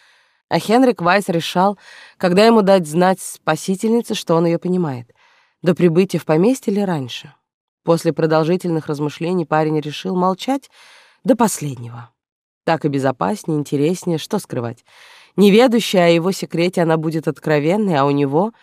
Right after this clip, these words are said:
появится возможность узнать Анну. Он понял, что это имя женщины.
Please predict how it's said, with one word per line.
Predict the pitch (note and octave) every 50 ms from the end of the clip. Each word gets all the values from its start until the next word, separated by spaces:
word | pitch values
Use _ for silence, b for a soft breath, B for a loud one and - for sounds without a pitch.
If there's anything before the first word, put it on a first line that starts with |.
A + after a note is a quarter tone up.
| b b b b b
появится | - F3 F3 F#3 G3+ G#3+ A#3 A3+ - G3+
возможность | F#3+ E3+ D#3 E3+ F3+ G3 F#3+ G#3+ F#3+ -
узнать | G3 D#3+ - E3+ F3+ F#3 - -
Анну. | - F3 E3 D#3 D#3+ D#3+ E3+ F3 _ _ _ _ _ _ _ _ _ _
Он | - F#3 G3 G3
понял, | F#3 - D4+ D4+ C4 F#3+ C#3+ C3
что | - - - - C#3+
это | C3+ - -
имя | - - - D3+ D3 D#3
женщины. | D3 D3+ D3 B2+ A#2+ - - C#3 C3 B2+ _